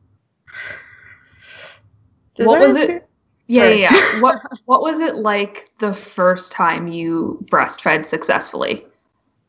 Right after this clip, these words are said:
Speaker 1: Oh, it was, I don't know, it just, it felt, <sighs> it's hard to remember, but I think it was just such a natural thing that it just,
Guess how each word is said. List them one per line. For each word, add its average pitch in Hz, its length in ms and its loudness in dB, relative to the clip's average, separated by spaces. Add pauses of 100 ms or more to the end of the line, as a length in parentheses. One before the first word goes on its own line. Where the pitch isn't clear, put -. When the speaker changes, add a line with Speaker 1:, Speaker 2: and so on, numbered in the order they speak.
(840)
Speaker 1:
Oh, - 200 4
it 302 60 0
was, - 280 -4 (180)
I 226 120 2
don't 262 140 0
know, 190 160 2
it 190 100 2
just, - 280 -6 (1600)
it 240 240 -8
felt, 269 440 2 (1400)
<sighs> - 260 -8
it's - 80 -16
hard 285 240 0
to - 80 6
remember, 190 420 6
but 208 160 4
I 190 80 4
think 240 180 -2
it 294 100 0
was 226 180 2
just - 180 -6
such 208 200 0
a 190 60 2
natural 180 540 4
thing 175 380 -2
that 190 160 2
it 160 160 4
just, - 440 -4